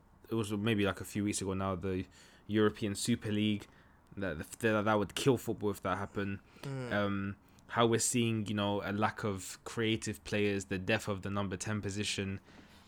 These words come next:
Speaker 1: and now losing the, the greatest, the great, you know, him, Messi, the greatest, n-, you know, number ten to ever live.
Speaker 2: Mm.
Speaker 1: It just, it just feels like with, with Maradona passing, just another piece of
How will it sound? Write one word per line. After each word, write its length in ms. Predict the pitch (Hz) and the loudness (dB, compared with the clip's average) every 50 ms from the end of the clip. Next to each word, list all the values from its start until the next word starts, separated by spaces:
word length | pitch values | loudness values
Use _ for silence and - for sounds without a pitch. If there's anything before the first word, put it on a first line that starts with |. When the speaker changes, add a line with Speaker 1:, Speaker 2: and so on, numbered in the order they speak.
| - | -4
Speaker 1:
and 160 | - 120 117 | 0 2 4
now 220 | 120 117 113 117 113 | 6 8 8 8 6
losing 640 | 107 101 110 120 120 113 104 110 104 104 104 101 - - - - - - - - - - - | 4 4 6 6 6 6 4 2 0 0 0 -2 -4 -8 -18 -20 -20 -20 -20 -20 -20 -8 -2
the, 120 | - 113 101 95 - - - - | -2 -2 -2 -4 -12 -18 -2 0
the 80 | 127 | 0
greatest, 560 | 117 113 143 160 165 131 117 - - - - - - - | 4 8 10 10 10 10 6 4 2 -2 -4 -6 -4 -2
the 80 | 123 | -2
great, 280 | 110 117 135 135 123 107 | 4 6 6 4 4 2
you 340 | 104 104 101 104 101 104 113 | -4 -8 -8 -6 -4 -2 0
know, 140 | 110 104 107 | 2 2 2
him, 300 | 113 123 123 117 113 110 | 2 2 2 2 2 2
Messi, 240 | 110 - - 104 | 2 0 0 0
the 80 | 107 110 | -2 0
greatest, 420 | 117 123 123 117 107 - - - - - | 4 4 4 4 4 2 -2 -6 -8 -8
n-, 240 | 113 113 110 113 110 95 | -6 -4 -2 -2 -2 -2
you 60 | 104 | -2
know, 140 | 107 107 104 | -2 -2 0
number 240 | 104 107 110 107 104 | 0 0 0 0 0
ten 220 | - - 113 110 107 | -2 -2 -2 -2 -2
to 120 | 101 107 | -2 -2
ever 180 | 98 107 101 104 | -2 -2 -2 0
live. 380 | 101 107 113 110 104 98 - - - | 0 2 4 4 2 0 -4 -10 -10
Speaker 2:
Mm. 320 | 139 135 131 127 123 110 110 - - | -8 -6 -6 -6 -8 -10 -12 -10 0
Speaker 1:
It 140 | - 139 143 | 4 6 6
just, 280 | 131 147 160 - - - - | 6 6 4 2 2 0 6
it 100 | - 143 | 6 8
just 220 | 139 160 156 - - | 8 8 4 4 2
feels 280 | - 156 151 139 131 120 | 4 6 8 8 8 6
like 240 | 120 110 113 - - - - - | 4 4 4 2 -2 -10 -8 0
with, 280 | 123 127 127 120 107 - - | 2 2 2 2 0 -6 -2
with 240 | 120 127 127 113 | 0 0 0 0
Maradona 500 | 113 120 120 117 117 113 110 117 110 107 | 2 2 4 4 4 4 4 2 0 0
passing, 440 | 104 - - 110 104 101 - - 101 | -4 -2 0 0 0 0 -2 -4 -6
just 180 | 107 107 - - - - 113 | -6 -6 -6 -8 -8 -8 -6
another 420 | 113 117 113 123 120 123 110 117 | -4 -2 2 2 2 2 2 0
piece 400 | 110 - - - 123 113 - - | -4 -4 -4 -4 -2 -2 -2 -2
of 260 | 113 107 95 - - | -4 -4 -6 -8 -14